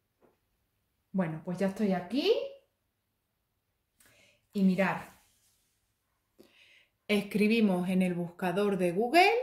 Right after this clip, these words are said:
F G Normal. Si lo escribimos en mayúscula mejor, porque la primera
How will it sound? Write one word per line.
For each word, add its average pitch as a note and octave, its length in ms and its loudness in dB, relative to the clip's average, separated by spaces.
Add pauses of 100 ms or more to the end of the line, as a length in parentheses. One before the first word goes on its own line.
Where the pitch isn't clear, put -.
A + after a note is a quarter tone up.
(680)
F G3+ 360 -2
G F#3+ 300 -2
Normal. C#4 500 0 (120)
Si - 160 -6
lo G3+ 120 2
escribimos G#3+ 920 0
en G3+ 120 -4
mayúscula G3 500 -4
mejor, A#3+ 380 0
porque G3 240 -2
la F#3 180 0
primera F#3+ 640 -2